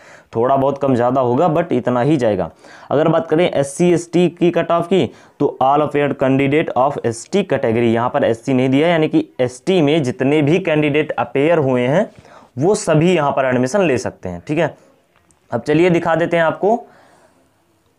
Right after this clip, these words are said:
बीएससी बायोलॉजी की। तो यहाँ पर देखो फ्रेंड्स, बीएससी बायोलॉजी की एक सौ बहत्तर है, ठीक है, बीएससी बायोलॉजी की कट ऑफ। अब दिखा देते हैं बीएससी मैथमेटिक्स and बीएससी होम साइंस की।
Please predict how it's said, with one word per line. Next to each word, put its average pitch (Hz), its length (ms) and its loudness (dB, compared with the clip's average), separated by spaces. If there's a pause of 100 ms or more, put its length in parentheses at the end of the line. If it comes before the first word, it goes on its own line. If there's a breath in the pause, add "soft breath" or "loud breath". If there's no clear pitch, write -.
(1500)
बीएससी 151 440 0
बायोलॉजी 135 480 0
की। 85 180 -8 (340 soft breath)
तो 151 60 2
यहाँ 156 280 2
पर 180 140 0
देखो 175 220 2
फ्रेंड्स, 180 320 0
बीएससी 127 400 0
बायोलॉजी 143 520 2
की 190 180 2 (220)
एक 147 180 2
सौ 202 260 -2 (400)
बहत्तर 135 520 -2
है, 107 100 0
ठीक 180 160 0
है, 135 60 2
बीएससी 151 480 0
बायोलॉजी 139 460 2
की 131 120 0
कट 107 220 -4
ऑफ। 87 220 -4 (640 loud breath)
अब 165 120 2
दिखा 175 240 2
देते 190 200 0
हैं 196 120 2
बीएससी 170 340 2
मैथमेटिक्स 160 680 0
and 165 180 2
बीएससी 143 340 0
होम 139 240 0
साइंस 95 280 -6
की। 90 140 -10